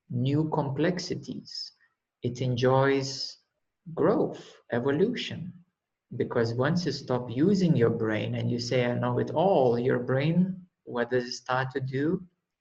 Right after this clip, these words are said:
It starts to die, 'cause you're not using your brain anymore. Just like a muscle, if you don't use your muscle anymore, well, it has no more use. So this is why when people reach old age,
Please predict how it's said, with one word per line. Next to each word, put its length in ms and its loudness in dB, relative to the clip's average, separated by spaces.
It 120 -6
starts 600 -6
to 80 -6
die, 600 -2
'cause 220 -8
you're 220 0
not 160 -6
using 400 2
your 140 2
brain 360 2
anymore. 720 -2
Just 240 -6
like 220 0
a 200 0
muscle, 380 -2
if 180 -14
you 80 -2
don't 360 0
use 120 0
your 120 0
muscle 400 0
anymore, 600 0
well, 560 -2
it 140 -4
has 240 -2
no 200 0
more 220 2
use. 640 -2
So 180 -8
this 200 0
is 160 0
why 200 4
when 220 -4
people 380 2
reach 380 0
old 340 2
age, 640 0